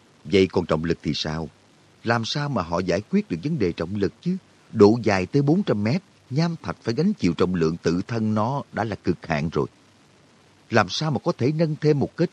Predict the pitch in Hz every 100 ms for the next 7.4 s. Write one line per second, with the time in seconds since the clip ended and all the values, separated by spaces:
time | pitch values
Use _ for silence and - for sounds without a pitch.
0 | - 151 208 92 71 113 110 123 156 -
1 | 82 - - 104 101 120 151 90 73 -
2 | 117 - 143 139 160 208 123 95 - _
3 | _ _ _ _ _ _ _ _ _ _
4 | _ _ _ - 131 - 95 90 87 85
5 | 76 78 - 78 65 55 _ _ _ _
6 | _ _ _ _ _ _ _ 98 87 90
7 | 82 80 78 73